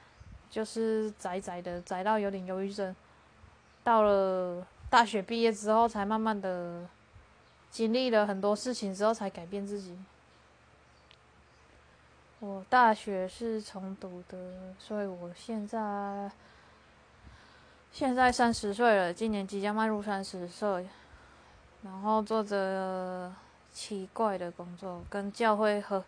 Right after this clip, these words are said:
合作的一个工作。我们公司跟教会合作，然后办科召据点。然后我本身完全不是基督徒，本来很期待这个工作是一个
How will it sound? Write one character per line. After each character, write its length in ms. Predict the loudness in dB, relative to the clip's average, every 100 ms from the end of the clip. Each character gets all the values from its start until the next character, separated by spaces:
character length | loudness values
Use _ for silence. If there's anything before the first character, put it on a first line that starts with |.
| _ -20 -20 -20 -14 -4
合 180 | -2
作 260 | 0 0 0
的 200 | -2 -6
一 80 | -6
个 140 | -6
工 280 | -6 -8 -10 -10
作。 260 | -8 -8 -12 -18
我 80 | -12
们 340 | -6 -6 -6
公 220 | -4 -4 -4
司 240 | -2 -2
跟 220 | -2 -2
教 180 | 0 2
会 180 | 4 2
合 180 | 2 0
作， 200 | 0 -2
然 140 | -2
后 140 | -2 -2
办 300 | 0 -2 -4
科 200 | -6 -4
召 220 | -2 -4
据 220 | -4 -8
点。 180 | -8 -14 -18 _ _ _ _ -20 -20 -20 -20 _ _ _ _ _
然 180 | -12 -8
后 640 | -2 0 2 2 2 2 0
我 160 | 0 -2
本 220 | -4 -4
身 180 | -2 -2
完 120 | -2
全 200 | -4 -6
不 120 | -6
是 180 | -8 -8
基 200 | -6 -4
督 200 | -2 -2
徒， 240 | -4 -16 -18 -20 -20 -20 -20 _ _ -20 -20 -20 -20 -20 -20 -20 -4 6
本 200 | 6 8
来 160 | 8
很 180 | 8 4
期 240 | 2 4
待 160 | 6 8
这 100 | 6
个 160 | 4 4
工 220 | 4 4
作 300 | 6 6 6
是 260 | 2 -2 0
一 140 | 0
个 460 | 2 6 8 6